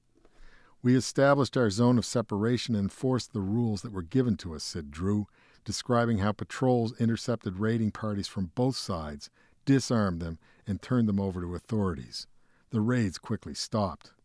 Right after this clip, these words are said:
"We probably did it more aggressively than the rules they gave us," he said, "but we had an understanding of what was right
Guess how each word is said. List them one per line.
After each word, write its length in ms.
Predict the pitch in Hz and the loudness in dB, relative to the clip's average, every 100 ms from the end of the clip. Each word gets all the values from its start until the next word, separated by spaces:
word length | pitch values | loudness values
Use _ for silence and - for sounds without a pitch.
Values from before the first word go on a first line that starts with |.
| _ _ _ _ - - | _ _ _ _ -20 0
"We 120 | 120 | 0
probably 520 | - 143 143 123 120 | 6 6 6 4 4
did 180 | 110 139 | 6 4
it 100 | 117 | 4
more 220 | 120 135 | 4 4
aggressively 600 | 113 107 127 - 104 110 | 4 4 2 2 0 2
than 160 | 107 101 | 2 2
the 100 | 98 | 2
rules 340 | 107 120 104 | 0 0 0
they 140 | 104 | -4
gave 360 | 87 113 120 120 | -4 0 2 0
us," 140 | 82 | -2
he 80 | - | -8
said, 380 | 87 - 101 92 _ _ _ _ _ _ | -8 -4 -4 -4 _ _ _ _ _ _
"but 120 | 117 117 | -4 0
we 120 | 110 | 4
had 160 | 120 | 4
an 100 | 127 | 4
understanding 720 | 123 131 104 - 131 135 117 | 4 4 2 0 2 4 2
of 60 | 95 | 2
what 160 | 101 110 | 0 0
was 160 | 95 | -2
right 320 | 95 120 123 | 2 2 2